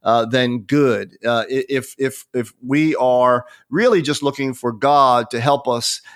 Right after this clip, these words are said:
and justify our exclusion of, of people, et cetera, et cetera. Jesus himself played around with this. Jesus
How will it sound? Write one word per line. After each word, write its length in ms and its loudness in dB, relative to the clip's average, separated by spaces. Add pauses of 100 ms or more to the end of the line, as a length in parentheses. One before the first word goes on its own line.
and 180 -8
justify 540 0
our 240 2
exclusion 920 -2
of, 160 -6 (200)
of 180 -6
people, 540 -2
et 100 -12
cetera, 280 -2
et 100 -12
cetera. 260 -2 (440)
Jesus 520 0
himself 680 0
played 260 0
around 360 0
with 140 -10
this. 300 -14
Jesus 560 -4